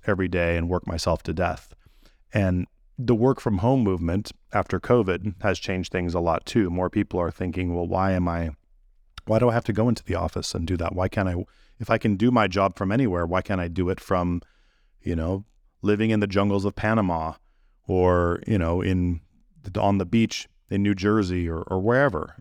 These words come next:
It doesn't really matter. And so I think because that's such a dramatic shift from previous generations,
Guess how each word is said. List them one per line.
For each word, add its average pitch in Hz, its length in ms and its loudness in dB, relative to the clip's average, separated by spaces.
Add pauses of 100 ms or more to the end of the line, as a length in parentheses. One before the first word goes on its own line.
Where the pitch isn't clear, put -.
It 104 80 -6
doesn't 104 280 0
really 95 220 0
matter. 90 320 0
And 90 160 -2
so 107 120 0
I 101 100 2
think 139 280 -2
because 123 540 0 (300)
that's 98 200 0
such - 180 -4
a 127 40 0
dramatic 95 540 -2
shift - 340 -2
from 90 220 -2
previous 95 340 0
generations, 87 840 -2